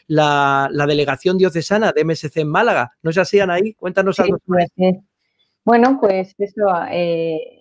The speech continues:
Speaker 2: la, la Asociación de Málaga, eh, hemos tenido que, que,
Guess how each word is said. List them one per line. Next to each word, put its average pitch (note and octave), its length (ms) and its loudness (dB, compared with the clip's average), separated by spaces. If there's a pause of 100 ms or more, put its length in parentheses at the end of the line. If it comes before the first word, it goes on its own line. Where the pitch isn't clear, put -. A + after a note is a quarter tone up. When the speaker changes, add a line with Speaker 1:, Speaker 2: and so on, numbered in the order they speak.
(880)
Speaker 2:
la, D#3+ 420 -2
la E3 500 0
Asociación F#3 440 -4
de G3 80 2
Málaga, A3+ 500 4 (320)
eh, E3+ 840 2 (180)
hemos F#3 240 -8
tenido G3 340 4
que, F#3 720 2
que, F3+ 640 0